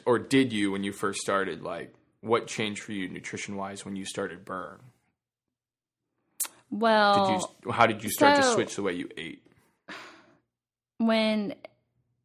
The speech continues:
Speaker 2: I was younger, I did low carb, and so that was the only kind
Speaker 1: What's
Speaker 2: of
Speaker 1: younger?
Speaker 2: <laughs> Like, your age.
Speaker 1: Okay. So,
Speaker 2: Uh,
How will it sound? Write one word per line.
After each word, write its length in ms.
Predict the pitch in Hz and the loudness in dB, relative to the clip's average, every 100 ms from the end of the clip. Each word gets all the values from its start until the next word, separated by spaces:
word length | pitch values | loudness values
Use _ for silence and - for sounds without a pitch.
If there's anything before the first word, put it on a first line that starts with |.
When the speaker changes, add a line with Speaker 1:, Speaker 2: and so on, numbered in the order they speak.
| _ _ _ _ _ _ _ _ _ _ 220 | _ _ _ _ _ _ _ _ _ _ 4
Speaker 2:
I 100 | 240 | 4
was 200 | 262 254 | 4 2
younger, 460 | 220 202 196 190 | 0 2 0 0
I 120 | 190 185 | -2 -2
did 520 | 185 180 175 165 - | -2 -2 -2 -6 -10
low 240 | - 180 175 | -4 -2 -2
carb, 500 | - 170 190 185 196 _ _ _ _ _ _ | -2 -4 -4 -6 -10 _ _ _ _ _ _
and 400 | 185 165 156 156 - | -6 -4 -4 -4 -6
so 100 | 170 | -4
that 180 | 175 - | -2 -4
was 120 | 196 | -4
the 80 | - | -4
only 240 | 170 160 | -2 -4
kind 160 | 180 180 | -4 0
Speaker 1:
What's 180 | 160 - | 0 -2
Speaker 2:
of 60 | |
Speaker 1:
younger? 500 | 107 98 98 92 92 - _ _ _ _ _ | -8 -8 -10 -16 -20 -20 _ _ _ _ _
Speaker 2:
<laughs> 80 | - - - - - - _ _ _ - | -12 -12 -20 -20 -20 -20 _ _ _ -6
Like, 360 | - 214 - - - - - | -4 -4 -8 -20 -20 -20 -10
your 180 | 202 180 | -4 -2
age. 180 | 165 220 - - - - - 110 | 0 -4 -8 -16 -16 -16 -12 -8
Speaker 1:
Okay. 340 | 107 - 107 - _ - _ - - - - - | -4 -4 -4 -12 _ -20 _ -16 -14 -12 -10 -6
So, 520 | - 120 104 101 95 | 4 6 6 6 6
Speaker 2:
Uh, 340 | 214 196 180 | 6 4 0